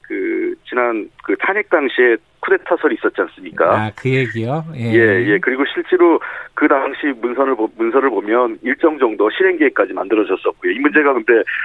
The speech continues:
Speaker 1: 조현천 당시 <clears throat> 그, 저, 그 기무사령관이
Speaker 2: 예.
Speaker 1: 지금 현재 그 해외에 나가면서 주-, 수사가 안 되고 있잖아요.
Speaker 2: 예.
Speaker 1: 그러면서 이-,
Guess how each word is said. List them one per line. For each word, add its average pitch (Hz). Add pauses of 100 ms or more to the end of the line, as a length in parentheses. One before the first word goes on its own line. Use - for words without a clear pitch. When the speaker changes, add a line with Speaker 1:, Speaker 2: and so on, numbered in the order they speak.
(120)
Speaker 1:
조현천 139
당시 110 (100)
<clears throat> -
그, 95 (840)
저, 85
그 80 (320)
기무사령관이 120 (140)
Speaker 2:
예. 127
Speaker 1:
지금 110
현재 120
그 101
해외에 170
나가면서 98
주-, -
수사가 165
안 104
되고 107
있잖아요. 92
Speaker 2:
예. 123 (300)
Speaker 1:
그러면서 147
이-, 123